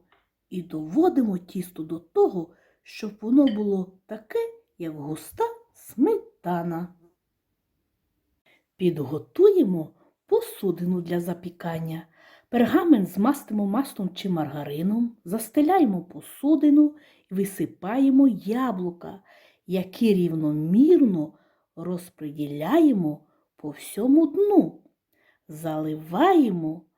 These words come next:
яблука тістом. Прикрасимо пирога сливами. Сливи помиємо,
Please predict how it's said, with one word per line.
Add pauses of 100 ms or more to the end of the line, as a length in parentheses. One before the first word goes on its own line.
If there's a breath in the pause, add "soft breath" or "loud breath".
(480)
яблука (560)
тістом. (4000)
Прикрасимо
пирога
сливами. (400)
Сливи
помиємо,